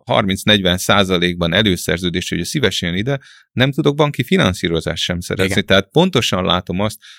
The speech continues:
Speaker 1: hogy
Speaker 2: Mm.
Speaker 1: ahhoz, hogy beindítsam a projektet, nekem ugyanezt a fel-, ez-, ugyanezeket a feleket meg kell értsem,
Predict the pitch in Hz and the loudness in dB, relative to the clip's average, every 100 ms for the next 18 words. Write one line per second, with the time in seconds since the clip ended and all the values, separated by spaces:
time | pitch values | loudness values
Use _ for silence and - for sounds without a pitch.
0 | _ - 120 113 101 98 151 156 101 87 | _ 4 6 6 4 4 4 6 2 0
1 | - 82 85 - 80 82 - 107 107 _ | -2 -4 -6 -4 -2 -2 0 0 0 _
2 | _ - 98 104 113 107 104 - 101 - | _ -4 -2 0 2 2 2 0 -4 0
3 | 101 - 110 113 113 107 107 107 101 - | 0 2 0 2 4 4 2 0 -4 -2
4 | 101 104 104 - 98 95 - 98 95 92 | 0 2 0 0 0 0 0 0 2 0
5 | - 131 127 | 0 0 0